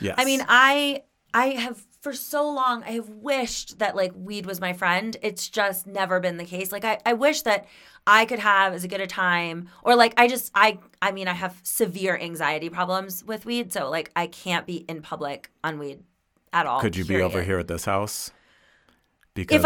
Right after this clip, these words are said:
Speaker 2: wasn't driving.
Speaker 1: Of course.
Speaker 2: Yeah.
Speaker 1: Now, I would take care of you, but it, that would be my, that would be my Super Bowl
Speaker 2: <laughs>
Speaker 1: is just to be around.
Speaker 2: But I become like,
Speaker 1: <laughs>
Speaker 2: "Al, I don't know if I swallowed enough, uh, saliva in the last hour. How do I check if I swallowed enough saliva?" Like, I can feel my heartbeat in my toe. Like,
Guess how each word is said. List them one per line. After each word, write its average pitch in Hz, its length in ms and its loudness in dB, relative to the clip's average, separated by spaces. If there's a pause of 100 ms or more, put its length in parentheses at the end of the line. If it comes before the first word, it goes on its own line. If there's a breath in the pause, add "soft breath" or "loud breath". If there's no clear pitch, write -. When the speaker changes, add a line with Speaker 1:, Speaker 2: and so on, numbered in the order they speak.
Speaker 2:
wasn't 240 260 4
driving. 240 680 0
Speaker 1:
Of 101 160 -4
course. 104 380 2
Speaker 2:
Yeah. 95 140 0
Speaker 1:
Now, - 100 -8
I 113 160 6
would 123 220 2
take 120 180 2
care 110 220 2
of 104 60 2
you, 95 120 -2
but 98 180 -4
it, 113 240 -2
that 110 160 2
would 107 140 0
be 110 100 0
my, 101 260 0
that 120 200 4
would 127 160 0
be 107 60 0
my 107 200 2
Super 131 320 0
Bowl 131 440 6
Speaker 2:
<laughs> - 80 -2
Speaker 1:
is 214 420 10
just - 220 8
to 165 80 4
be 147 180 8
around. - 80 10
Speaker 2:
But 302 80 10
I 359 240 10
become 320 300 10
like, 240 240 10
Speaker 1:
<laughs> - 460 2
Speaker 2:
"Al, 233 280 8
I 226 100 8
don't 226 160 4
know 240 120 4
if 240 80 -4
I 240 80 0
swallowed 208 420 4
enough, 202 540 -4
uh, 208 140 -4 (280)
saliva 208 500 4
in 220 100 -2
the 214 40 0
last 208 300 2
hour. 208 580 8
How 226 120 2
do 220 60 6
I 214 120 4
check 214 220 0
if 214 60 -6
I 208 120 2
swallowed 202 340 6
enough 202 160 2
saliva?" 202 380 4
Like, 202 160 4
I 208 80 2
can 208 160 -4
feel 208 140 4
my 202 100 4
heartbeat 202 280 2
in 196 60 -4
my 190 140 0
toe. 208 360 8
Like, 185 220 2